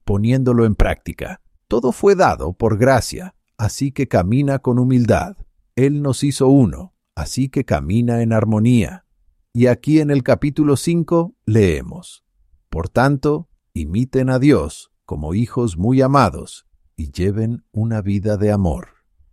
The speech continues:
Mientras aprendemos a caminar, sigamos el ejemplo de Dios. Somos sus hijos. Él nos ama, así que nosotros amamos a los demás. Caminemos en amor,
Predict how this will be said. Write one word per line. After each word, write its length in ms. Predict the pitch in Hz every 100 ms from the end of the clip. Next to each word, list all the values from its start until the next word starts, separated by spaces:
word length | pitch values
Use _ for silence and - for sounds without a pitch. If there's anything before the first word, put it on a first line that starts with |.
| _ -
Mientras 460 | 127 135 143 123
aprendemos 580 | 135 139 135 156 170 -
a 60 | 151
caminar, 640 | 131 117 110 127 160 175 _ _
sigamos 840 | - - 92 101 113 127 139 139 -
el 160 | 120 95
ejemplo 560 | - 117 123 123 131
de 120 | 123
Dios. 520 | 113 113 82 98 - _ _ _ _
Somos 680 | - - 127 147 139 143 - -
sus 340 | - 127 -
hijos. 560 | 131 - - - - _ _ _ _ _
Él 180 | 107 131
nos 220 | 135 131
ama, 420 | 135 117 73 180 _ _ -
así 260 | 92 -
que 140 | - 120
nosotros 760 | 120 - 165 - - - - _ -
amamos 640 | 82 78 101 123 127 -
a 80 | 117
los 180 | 120 107
demás. 560 | 123 104 67 - - _ _ _
Caminemos 640 | - 135 139 151 165 165 -
en 100 | 170
amor, 520 | 160 139 87 -